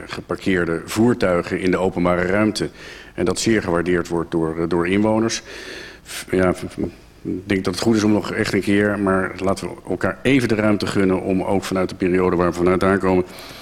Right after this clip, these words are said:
de, de discussie daarover goed met elkaar aan te gaan. Want nogmaals, ja, de regulering is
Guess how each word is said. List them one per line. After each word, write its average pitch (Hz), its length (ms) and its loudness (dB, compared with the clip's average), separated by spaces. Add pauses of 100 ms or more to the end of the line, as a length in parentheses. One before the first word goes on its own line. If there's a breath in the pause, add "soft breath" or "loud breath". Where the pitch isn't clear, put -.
(140 loud breath)
de, 92 480 -2
de 90 100 2
discussie 90 460 0
daarover 90 400 2
goed 92 180 -2
met 85 120 0
elkaar 85 220 -2
aan 92 160 2
te 87 80 -6
gaan. 85 340 -2
Want 85 160 -2
nogmaals, 92 460 0 (240)
ja, 95 120 -2
de 87 200 2
regulering 95 560 2
is - 320 -2